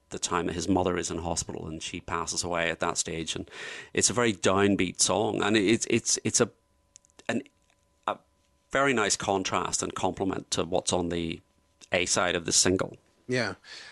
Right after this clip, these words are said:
Speaker 2: And as you say, it's a nineteen seventy song. It's not on the twenty twenty-one box set for All Things Must Pass. There's no kind of hidden version or anything that's popped up. So, um, but that's the, the B side of the, the Bangladesh, uh, single. And is this,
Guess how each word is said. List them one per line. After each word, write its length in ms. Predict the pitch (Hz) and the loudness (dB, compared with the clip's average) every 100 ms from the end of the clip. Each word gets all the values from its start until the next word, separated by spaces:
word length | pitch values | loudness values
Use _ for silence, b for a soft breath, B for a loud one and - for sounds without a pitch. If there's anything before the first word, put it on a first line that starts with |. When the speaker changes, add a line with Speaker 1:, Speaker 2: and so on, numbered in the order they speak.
| B - | B -4
Speaker 2:
And 360 | 117 117 101 - | -2 -2 -6 -8
as 140 | 113 | -2
you 60 | 135 | -2
say, 160 | - | 0
it's 100 | 110 | 0
a 40 | 135 | 0
nineteen 280 | 151 143 113 | 0 -2 -2
seventy 320 | 143 131 101 | -2 -2 -6
song. 260 | - 92 | -10 -10
It's 140 | 95 - | -8 2
not 240 | 139 147 | 4 6
on 200 | 135 113 | 6 4
the 240 | 107 101 98 | 2 0 -4
twenty 280 | - 110 | -6 -6
twenty-one 460 | - 107 98 107 98 | -4 -4 0 2 2
box 300 | 104 113 - | 2 0 0
set 140 | 95 | -4
for 120 | - 101 | -2 -2
All 80 | |
Things 240 | 98 101 - | -2 -8 -10
Must 180 | 87 - | -10 -6
Pass. 300 | 117 95 - | -6 -6 -10
There's 180 | 95 | -10
no 160 | 107 104 | -6 -6
kind 180 | - 98 | -6 -8
of 60 | |
hidden 300 | - 101 95 | -8 -8 -8
version 340 | 92 101 98 95 | -4 -4 -4 -6
or 60 | |
anything 240 | 95 90 87 | -10 -10 -14
that's 140 | - | -14
popped 300 | - 98 - | -6 -6 -4
up. 160 | 101 - | -6 -6
So, 280 | - 98 - B B B B B | -8 -8 -10 B B B B B
um, 640 | 110 104 101 98 95 95 95 _ _ - | 0 2 4 4 2 0 -8 _ _ -8
but 120 | - | -2
that's 220 | 113 - | -2 -2
the, 180 | - 98 | -6 -6
the 100 | - | -4
B 160 | 117 | -4
side 240 | 110 110 101 | -2 -2 -2
of 100 | 95 | -4
the, 200 | 98 73 | -6 -6
the 80 | 98 | -4
Bangladesh, 720 | 107 104 104 98 101 98 - - | -2 -2 -2 -2 -2 -4 -8 -6
uh, 460 | 104 98 95 95 95 | -4 0 0 -2 -4
single. 440 | - 175 175 110 | 2 4 6 4
And 160 | 151 170 | 4 2
is 140 | 185 | 4
this, 320 | 302 285 - | 2 2 0